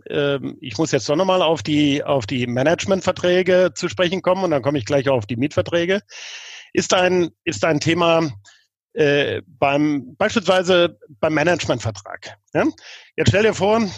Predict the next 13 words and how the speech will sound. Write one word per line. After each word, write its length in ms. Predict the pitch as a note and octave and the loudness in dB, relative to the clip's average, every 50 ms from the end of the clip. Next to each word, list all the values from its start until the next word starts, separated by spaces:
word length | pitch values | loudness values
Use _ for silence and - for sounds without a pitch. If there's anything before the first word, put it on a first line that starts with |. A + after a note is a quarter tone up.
| - - - | -16 -6 -4
ähm, 440 | - E3 D#3+ E3 D#3+ D#3+ E3 E3+ D#3 - | 0 0 2 2 2 0 0 -4 -2 -2
da 100 | D3+ D#3 | -2 -2
gibt 220 | D3 F3+ - - | -2 -2 0 2
es, 380 | F#3+ F3+ E3+ D3 - - - - | 2 2 2 0 -2 -6 -6 -4
da 100 | - E3 | -4 -2
gibt 200 | C#3 D3+ D3 - | -2 -2 -2 0
es 140 | E3 C3 - | -2 -2 0
Sonderkündigungsrechte, 1120 | - F#3 G3+ A3 G#3 - - F#3+ F#3+ F3 D#3+ E3+ D#3+ C#3+ - D3 D#3 F3+ F3+ - - F#3+ | 0 0 2 2 0 0 2 0 2 2 2 0 0 -2 0 -2 -2 -2 -2 -2 0 2
also 200 | E3+ D3+ C3+ D3 | 2 2 2 0
sogenannte 480 | C3 C#3 E3 D#3 D#3+ D3 C#3+ C#3 B2+ B2 | 0 2 2 2 2 2 2 0 -2 -6
Performance 640 | G#2 - C#3+ G#2 - D#3 D#3+ G3 A3 G#3 - - - | -4 -4 -6 -2 0 0 2 2 0 -2 -2 -2 -2
Termination. 680 | F#3+ F3+ F#3 F3+ F3+ F#3 A3 G#3+ - C4+ C4+ D4 B3+ - - _ - - - - - - - _ _ _ _ - | 0 0 2 2 2 2 0 0 -2 -2 -2 -2 -4 -4 -10 _ -20 -20 -20 -20 -20 -20 -20 _ _ _ _ -4
Äh, 380 | - - D3+ D3+ D#3 D#3+ D#3+ | 0 0 2 4 4 4 2